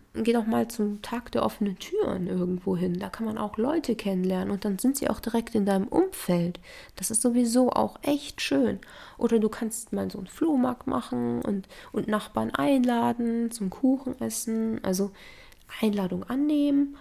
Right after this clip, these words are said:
auch so ein bisschen aktiver werden. Und als vierten Punkt, da wäre es zum Beispiel auch, wenn du jetzt Freunde finden willst,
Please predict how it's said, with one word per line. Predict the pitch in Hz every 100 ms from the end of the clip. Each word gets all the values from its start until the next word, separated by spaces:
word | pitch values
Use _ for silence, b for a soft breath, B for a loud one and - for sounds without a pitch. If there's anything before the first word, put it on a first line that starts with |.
| B
auch | - 208 -
so | 254 247 254 - - -
ein | 254
bisschen | 285 - 339
aktiver | 349 - 440 285 180
werden. | 160 - - - - - - - _ - B B B B B -
Und | 233 220 B B - 214
als | - -
vierten | - 285 294
Punkt, | 294 277
da | 269
wäre | 247 262
es | -
zum | 262
Beispiel | 247 247 - -
auch, | 233 233 b b b - - - - -
wenn | 220
du | 226 220
jetzt | 220 -
Freunde | 220 254 247
finden | 254 240 226
willst, | 226 233 -